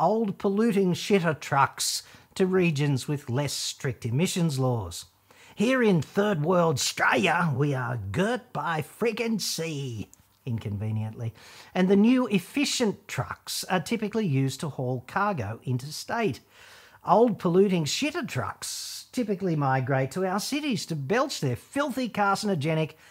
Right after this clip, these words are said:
unregulated emissions past preschools and cafes, your home, et cetera, getting freight from the ports to distribution centres in the outer suburbs. Oi,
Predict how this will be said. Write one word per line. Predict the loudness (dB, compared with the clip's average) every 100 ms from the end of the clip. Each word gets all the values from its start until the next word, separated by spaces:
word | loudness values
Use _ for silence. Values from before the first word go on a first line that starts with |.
| -20 _
unregulated | 0 2 2 0 0 0 0 0 0 -2
emissions | 0 0 0 0 -2
past | 0 0 0 -2 -8
preschools | -4 -4 -2 -4 -2 -2
and | -4
cafes, | -4 2 4 4 4 2 -10 _
your | -10 -6 -4 -2
home, | 0 0 0 -2 -4 _
et |
cetera, | -12 -10 -4 2 2 0 -16 -20 -20 -20 -20 _ 2
getting | 4 4
freight | 2 2 2 2
from | -2 -4
the | -4
ports | -2 0 0 -2 -8
to | -2 0 2
distribution | 0 -4 -6 -4 -4 -4 -4
centres | -2 -2 0 -2 -4
in | -8 -8
the | -8 0
outer | 2 2 2 -4
suburbs. | -6 -10 -12 -12 -14 -14 -14 -14 -14 -18 -20 _ 0
Oi, | 0 0 -4